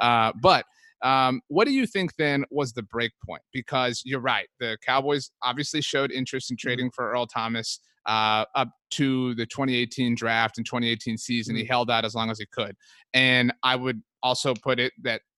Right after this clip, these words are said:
Speaker 1: you know, they showed a lot of interest in trading for Jamal Adams up to the trade deadline last year. So they
Speaker 2: Yeah.
Speaker 1: clearly,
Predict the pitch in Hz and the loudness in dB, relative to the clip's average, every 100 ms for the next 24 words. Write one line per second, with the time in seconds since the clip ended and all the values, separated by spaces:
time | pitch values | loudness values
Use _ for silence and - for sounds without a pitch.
0 | _ 131 120 117 110 113 113 - 131 120 | _ -6 -4 -4 -2 -2 -2 -2 -2 0
1 | 117 120 113 117 - 120 117 117 117 113 | 0 0 -2 -4 -4 -6 -6 -4 -6 -6
2 | 113 123 120 135 190 - 196 104 107 107 | -6 -2 2 4 4 0 -6 -10 -10 -6
3 | 107 104 104 101 101 104 104 - 123 127 | -6 -4 -4 -4 -6 -4 0 0 0 -2
4 | 123 - 233 226 170 143 | -4 4 6 8 6 4